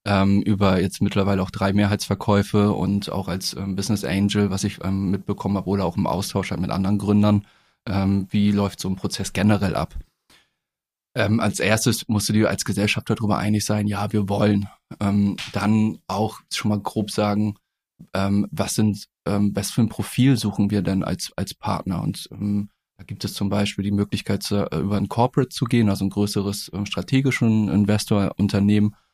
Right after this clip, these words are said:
ähm, oder halt vielleicht auch ein Private Equity Investor. Ähm, danach wichtig, ähm,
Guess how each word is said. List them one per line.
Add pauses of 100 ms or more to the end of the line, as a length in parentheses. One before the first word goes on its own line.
(380)
ähm,
oder
halt
vielleicht
auch
ein
Private
Equity
Investor. (2000)
Ähm,
danach (400)
wichtig, (160)
ähm,